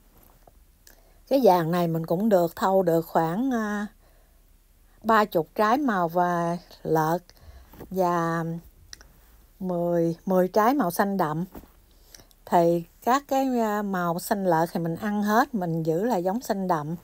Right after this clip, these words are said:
Và mời cả nhà đi cùng theo dõi chung với mình về cái cách trồng của mình nha cả nhà. Đây, vàng su su của tháng chín, tháng mười.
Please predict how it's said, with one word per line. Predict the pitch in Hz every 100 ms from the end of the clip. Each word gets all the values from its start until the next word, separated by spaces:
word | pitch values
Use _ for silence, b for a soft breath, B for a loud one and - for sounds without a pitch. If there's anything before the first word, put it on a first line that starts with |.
| b b b b b b b b -
Và | 185 165 170
mời | 175 160 156 156
cả | 202
nhà | 226 196 170 170
đi | 190 202 196 190 190 185 B B -
cùng | 180 175 175
theo | - 190
dõi | 180 160 190
chung | 233 220 196
với | 226
mình | 233 180 165
về | 170
cái | - 240
cách | 262 -
trồng | 208 180 160
của | 202
mình | 214 170
nha | 180
cả | 185 190
nhà. | 214 175 165 - _ _ _ _ _ _ _ _ _ _ _ _ _ _ b b b b b -
Đây, | 180 175 175
vàng | 175 165
su | 190
su | 185 185 175
của | 170 175
tháng | 220 202 214
chín, | - 220 277 294
tháng | 202 185
mười. | 156 143